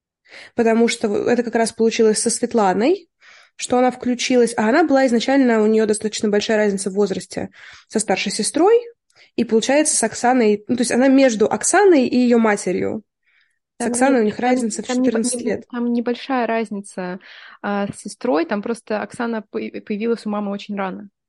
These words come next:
Speaker 2: и поэтому
Speaker 1: Н-,
Speaker 2: там
Speaker 1: нет, ну там как, получается, Оксане, м, б-, м, блам, с Оксаной у них разница в четырнадцать лет,
Speaker 2: Мгм.
Speaker 1: а со старшей сестрой, ну, что-то типа а-ля лет шесть-семь, вот так.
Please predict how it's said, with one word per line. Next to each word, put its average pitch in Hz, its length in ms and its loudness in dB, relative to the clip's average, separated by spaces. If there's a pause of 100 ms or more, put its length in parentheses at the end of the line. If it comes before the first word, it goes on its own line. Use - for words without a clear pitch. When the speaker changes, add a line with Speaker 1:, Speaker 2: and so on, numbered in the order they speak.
(300)
Speaker 2:
и 214 80 -12
поэтому 202 720 -8
Speaker 1:
Н-, - 0 -
Speaker 2:
там 269 80 4
Speaker 1:
нет, 226 200 4
ну 233 60 2
там 247 220 2
как, 240 260 0
получается, 220 600 0
Оксане, 233 400 0
м, 202 680 0
б-, 214 100 0
м, 214 340 0
блам, 214 360 2 (220)
с - 100 -4
Оксаной 254 380 2
у - 20 6
них 208 160 2
разница 208 340 0
в - 60 -12
четырнадцать 330 640 2
лет, 131 280 -4 (300)
Speaker 2:
Мгм. 214 480 -4 (160)
Speaker 1:
а 214 140 0
со 220 100 -2
старшей 330 340 2
сестрой, 320 500 2
ну, 285 100 6
что-то 294 260 0
типа 294 380 0
а-ля 220 240 4
лет 226 300 0
шесть-семь, 214 680 0
вот - 160 -8
так. - 360 -4